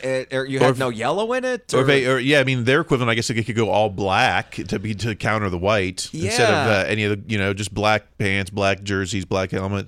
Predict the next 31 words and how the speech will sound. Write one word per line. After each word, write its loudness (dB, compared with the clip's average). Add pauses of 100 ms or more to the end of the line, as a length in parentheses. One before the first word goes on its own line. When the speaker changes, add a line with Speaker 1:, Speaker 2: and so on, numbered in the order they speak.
(160)
Speaker 1:
I, -2
I -2
guess -2
the -4
thing -2
I 0
don't 0
understand, -6
and, -4
uh, -4
I, -2
and -4
again, -4
I'm -4
used -4
to -12
the -12
Steelers, -8
and -8
I'm -6
not -6
sure -8
how -2
ever -6 (160)
other -6
teams -8
do -4
things, -8
but -8
it's -6
like, -4